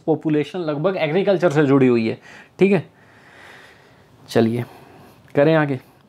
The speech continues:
If everything align, align का मतलब होता है सारी चीज़ें पैरेलल में हैं,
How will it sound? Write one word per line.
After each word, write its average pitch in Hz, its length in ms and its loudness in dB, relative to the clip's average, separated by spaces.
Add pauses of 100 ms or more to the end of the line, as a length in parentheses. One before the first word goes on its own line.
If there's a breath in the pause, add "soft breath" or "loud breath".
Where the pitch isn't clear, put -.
(640)
If 214 280 2 (140)
everything 180 600 2 (160)
align, 143 420 -2 (340)
align 156 380 2
का 165 120 0
मतलब 156 280 -2
होता 143 180 -4
है 160 40 -2
सारी 147 340 -4
चीज़ें 135 300 -8
पैरेलल 127 480 -14
में - 140 -18
हैं, 135 160 -20